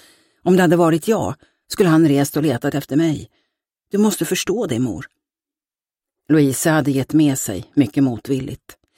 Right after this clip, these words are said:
Inte för det, Iselin skulle rest oavsett, med eller utan moderns välsignelse.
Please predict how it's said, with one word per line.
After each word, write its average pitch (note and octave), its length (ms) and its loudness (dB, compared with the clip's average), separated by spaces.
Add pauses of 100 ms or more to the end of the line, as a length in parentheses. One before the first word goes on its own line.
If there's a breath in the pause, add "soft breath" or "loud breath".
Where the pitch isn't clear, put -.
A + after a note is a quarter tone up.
(720 soft breath)
Inte E3+ 280 4
för F#3+ 100 2
det, C#3 300 2 (120)
Iselin D#3+ 540 2
skulle D3 240 2
rest D3 340 0
oavsett, C#3+ 680 -2 (280 soft breath)
med F3 360 4
eller C#3 180 2
utan D3+ 440 2
moderns B2+ 520 0
välsignelse. A#2+ 720 -4